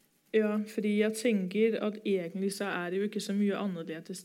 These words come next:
det som en forfatter som for eksempel Tove Ditlevsen gjorde, eh,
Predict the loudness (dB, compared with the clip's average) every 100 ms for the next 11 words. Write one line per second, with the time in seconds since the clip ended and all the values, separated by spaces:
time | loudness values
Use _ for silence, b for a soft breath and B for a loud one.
0 | -6 -6 -6 -8 -6 -8 -10 -16 _ _
1 | _ _ _ -20 -16 -6 -4 -4 -6 -6
2 | -6 -8 -6 -8 -6 -6 -6 -6 -4 -4
3 | -4 -8 -8 -8 -6 -8 -10 -14 _ -8
4 | -4 -2 0 -2 -4 B B B B B
5 | -2 0 2